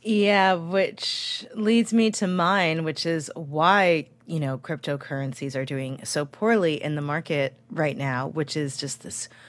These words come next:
wild F T X story, which I know we've been covering over the last couple days at Marketplace. But for those who maybe haven't been following,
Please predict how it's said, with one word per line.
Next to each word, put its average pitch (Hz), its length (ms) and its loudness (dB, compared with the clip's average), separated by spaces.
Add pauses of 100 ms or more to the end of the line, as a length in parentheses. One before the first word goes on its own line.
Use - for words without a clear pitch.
(240)
wild 160 920 2
F 135 200 -2
T 139 200 -4
X 120 240 -4
story, 131 400 -4
which 139 220 -6
I 151 60 -2
know 147 240 0
we've 143 180 -2
been 143 240 0 (400)
covering 180 560 4
over 160 240 -2
the 151 80 -2
last 143 220 0
couple 143 260 -8
days 143 400 -4
at - 140 -6
Marketplace. 139 720 -4
But 120 240 -2
for 151 140 -4
those 147 300 0
who 147 180 -2
maybe 131 300 -2
haven't 156 420 -6
been 143 200 -4
following, 139 600 0